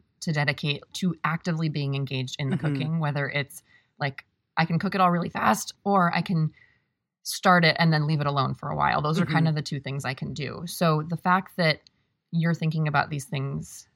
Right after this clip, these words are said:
Speaker 1: so seriously, I think, is helping so many home cooks.
Speaker 2: Yeah. Well, I appreciate hearing that. I think this is the position you're in 'cause you have a little one, right? Or
Speaker 1: Yeah,
Speaker 2: two?
Speaker 1: she's almost, she, I have one daughter. She's almost two.
Speaker 2: Okay.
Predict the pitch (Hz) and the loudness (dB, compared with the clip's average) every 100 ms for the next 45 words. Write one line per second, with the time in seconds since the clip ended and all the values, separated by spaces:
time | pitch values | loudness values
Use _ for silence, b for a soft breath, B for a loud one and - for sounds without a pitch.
0 | _ _ - 160 147 151 143 135 131 - | _ _ -8 -6 -4 -2 -2 -2 -4 -8
1 | - 156 175 _ _ 160 170 151 143 - | -8 -8 -10 _ _ -4 -2 -2 -6 -8
2 | - _ _ _ _ _ 165 160 - _ | -16 _ _ _ _ _ -4 -4 -12 _
3 | 175 175 165 147 - - - 160 156 143 | -4 -2 0 -2 -4 -14 -6 -2 0 -2
4 | 135 131 135 147 - - - 147 151 139 | -4 -6 -8 -8 -10 -12 -12 -4 -2 -2
5 | 127 127 - b b - 196 202 202 277 | -2 -8 -16 b b -2 2 2 0 -6
6 | 320 226 135 - 160 170 131 120 - _ | -2 -2 -2 -4 -6 -4 -6 -8 -12 _
7 | 160 160 - 151 156 - 151 - 143 147 | -10 -8 -8 -8 -10 -6 -6 -4 -6 -6
8 | - 143 135 - 156 180 160 185 247 233 | -6 -8 -8 -4 -2 0 0 2 2 2
9 | 208 226 151 131 135 143 156 240 - _ | 2 2 2 0 -4 -4 -2 -4 -10 _
10 | _ _ 170 143 175 196 220 170 - _ | _ _ -4 -2 0 0 -2 -6 -10 _
11 | _ _ _ - 156 147 - - - - | _ _ _ -4 -2 -4 -8 -14 -14 -4
12 | 170 160 165 175 175 180 - - 156 147 | 0 0 2 2 2 0 -2 0 0 0
13 | 160 147 143 151 - - 170 - 175 156 | -2 -6 -6 -8 -12 -10 -10 -4 -2 0
14 | 120 | -4